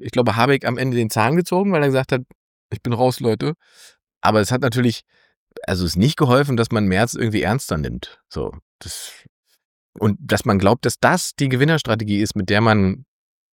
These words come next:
sozusagen Leuten beikommt, die nur auf sowas achten und nur sagen, "Da ist das Material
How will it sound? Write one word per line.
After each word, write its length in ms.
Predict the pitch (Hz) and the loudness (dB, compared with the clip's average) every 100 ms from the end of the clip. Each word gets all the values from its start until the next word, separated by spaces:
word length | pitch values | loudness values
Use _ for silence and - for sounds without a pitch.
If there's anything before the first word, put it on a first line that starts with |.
| _ | _
sozusagen 720 | 90 87 90 87 82 80 85 - | -4 0 0 2 0 -2 -6 -6
Leuten 800 | 85 90 135 - 117 107 104 - - | 2 4 4 2 0 0 -2 -8 -2
beikommt, 640 | 78 135 - 101 90 82 - | 2 2 2 0 2 0 0
die 120 | 101 | 2
nur 360 | 135 233 262 190 | 4 4 2 0
auf 140 | - | 0
sowas 260 | 208 180 - | 0 0 0
achten 360 | 143 - - | -2 -4 -4
und 100 | 95 | 0
nur 220 | 120 175 147 | 4 4 4
sagen, 440 | 123 123 123 113 | 4 4 2 0
"Da 1200 | 107 131 139 113 101 87 78 71 65 58 60 - - | 2 2 2 2 0 0 -2 -4 -6 -8 -10 -14 -18
ist 200 | - - | -18 -6
das 120 | 92 92 | -2 2
Material 840 | 87 - 87 90 90 80 73 | 2 4 6 6 4 2 -2